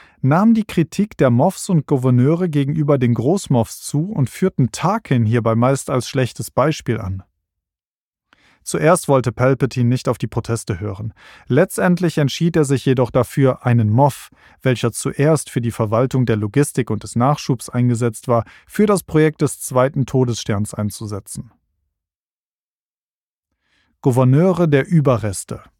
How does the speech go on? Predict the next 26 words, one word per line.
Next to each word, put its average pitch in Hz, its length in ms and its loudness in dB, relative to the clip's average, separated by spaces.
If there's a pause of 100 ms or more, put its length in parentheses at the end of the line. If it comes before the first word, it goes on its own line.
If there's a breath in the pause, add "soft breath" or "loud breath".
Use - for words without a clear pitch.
(1600)
Der 151 100 -2
Tod 214 300 0
des 185 140 -4
Imperators 143 720 0
hat 131 140 -2
unserer 127 380 0
Sache 127 320 0
geholfen, 117 680 -2
aber 147 200 2
nicht 170 220 2
genug, 147 340 4
um 135 100 2
das 123 160 0
gewünschte 131 420 -2
Ergebnis 127 460 -2
zu 123 120 -6
bringen. 107 380 -10 (540)
Drei 165 320 4
von 143 240 2
zehn 156 400 2
Welten 147 400 2
befinden 151 420 0
sich 131 220 -2
in 135 80 -2
offenem 143 400 0
Aufstand 143 580 0